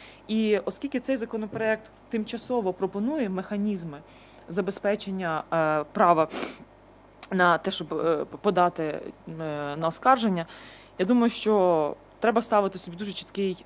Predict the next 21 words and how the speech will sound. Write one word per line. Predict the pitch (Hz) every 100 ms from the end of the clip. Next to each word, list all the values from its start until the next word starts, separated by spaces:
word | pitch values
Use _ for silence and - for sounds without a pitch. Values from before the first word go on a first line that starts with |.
| -
дедлайн, | 165 180 214 262 277 - - - -
що | - - 196 170 156 151 -
впродовж | - 185 208 -
трьох | - 175
місяців, | 240 214 - 190 - - - - - -
е, | 170
відповідно, | 196 214 214 214
в | 220
коаліційній | 208 196 190 240 240
угоді | 226 185 175 170 180 -
також, | 208 - 208 214 - - - - -
е, | 175 170
є | 170 185 202 190 175 - -
згадування | 160 160 202 208 220 220 202 202 - - 165
для |
того, | 165 208
щоб | 190
допомогти | 160 165 175 170 - 202 208
незаконно, | 175 165 - 170 175 160 -
е, | 156 151
засудженим. | 147 156 156 147 143